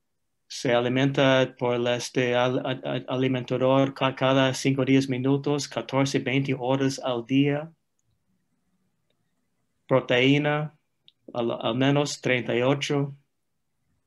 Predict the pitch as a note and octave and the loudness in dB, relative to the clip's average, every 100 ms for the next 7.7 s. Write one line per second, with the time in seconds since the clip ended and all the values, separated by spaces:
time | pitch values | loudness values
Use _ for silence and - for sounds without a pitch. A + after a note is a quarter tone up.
0 | _ _ _ - A#2 A#2+ C#3+ C#3 B2+ A#2+ | _ _ _ -8 -2 2 4 4 4 2
1 | A#2+ C3+ D3 C#3 C#3+ C#3 C#3 - C3+ B2 | 0 2 0 0 -2 -2 -4 -10 -8 -6
2 | - B2+ B2+ C#3 C#3+ C#3 _ _ _ _ | -4 -2 0 0 -2 -6 _ _ _ _
3 | _ _ _ B2 B2+ C#3 C#3+ C#3 C3+ C3 | _ _ _ -6 0 2 4 2 0 -2
4 | C#3 C#3 C3+ C3+ A#2+ B2+ C3+ C#3 A#2+ B2 | 0 0 0 -2 -2 2 4 2 0 -6
5 | B2 A#2+ A#2 A#2+ _ _ _ _ _ _ | -4 -4 -6 -8 _ _ _ _ _ _
6 | _ _ - _ - C3 - B2+ A#2+ A#2 | _ _ -20 _ -4 -4 0 -2 0 -2
7 | A#2+ B2 B2 B2 A2+ A2 A2 | 0 -2 -2 -2 -2 -4 -6